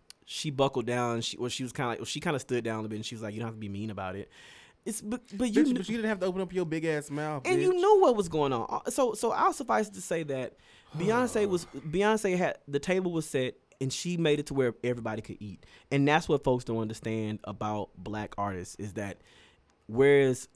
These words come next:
Speaker 1: you know, Diane Warren is someone who might keep something close to her chest, I think Beyonce's done all that. She's, she's done music, she's done music with Diane Warren.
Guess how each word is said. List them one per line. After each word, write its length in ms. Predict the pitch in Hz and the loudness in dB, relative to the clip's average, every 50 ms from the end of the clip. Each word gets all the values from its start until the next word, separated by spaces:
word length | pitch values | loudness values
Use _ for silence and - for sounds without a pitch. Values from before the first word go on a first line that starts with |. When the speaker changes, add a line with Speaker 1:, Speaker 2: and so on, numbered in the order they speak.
| _ - | _ -4
Speaker 1:
you 100 | 131 127 | -2 0
know, 300 | 117 107 101 98 95 - _ _ _ _ - 104 - _ _ _ _ - 120 | 0 0 -2 -4 -6 -8 _ _ _ _ -20 -20 -20 _ _ _ _ -6 0
Diane 360 | 139 143 151 160 156 143 139 | 4 4 6 6 6 6 6
Warren 220 | 139 139 139 135 | 4 4 4 4
is 80 | 131 - | 2 0
someone 160 | 135 127 123 | 0 0 2
who 60 | 131 123 | 2 2
might 180 | 120 117 113 | 0 0 -2
keep 180 | - - 139 127 | -6 -8 -10 -8
something 180 | - 123 117 | -4 -6 -6
close 220 | - - 120 117 - | -2 -2 -4 -4 -2
to 60 | - | -6
her 100 | 120 113 | -6 -6
chest, 440 | 104 - - 131 131 131 131 - - _ _ - - - - _ _ - | -6 -4 0 0 0 0 -2 -6 -16 _ _ -20 -20 -20 -20 _ _ -6
I 100 | - 127 | -6 -4
think 220 | - 151 147 135 | 0 0 0 0
Beyonce's 480 | 123 127 139 147 160 151 - 151 131 120 | 2 2 4 4 4 4 2 0 -2 -2
done 220 | 101 123 131 147 143 | 0 0 0 0 0
all 140 | 117 107 98 | 0 -2 -4
that. 220 | 92 90 - - | -6 -8 -10 -8
She's, 300 | - - 202 202 180 - | -6 -4 -2 -2 -2 -2
she's 180 | - 240 233 190 | -4 -4 -4 0
done 200 | 202 226 240 240 | 2 2 2 2
music, 240 | 240 233 214 208 - _ - 190 - _ - | 0 0 -2 -4 -8 _ -20 -20 -20 _ -8
she's 200 | - - 233 208 | -6 -6 -4 0
done 200 | 208 240 254 254 | 2 2 4 4
music 200 | 240 214 208 190 | 2 0 0 -2
with 100 | 185 156 | -2 -2
Diane 340 | 143 131 123 117 113 113 110 | 0 0 0 0 -2 -2 -4
Warren. 300 | 104 92 85 76 76 | -4 -6 -8 -8 -12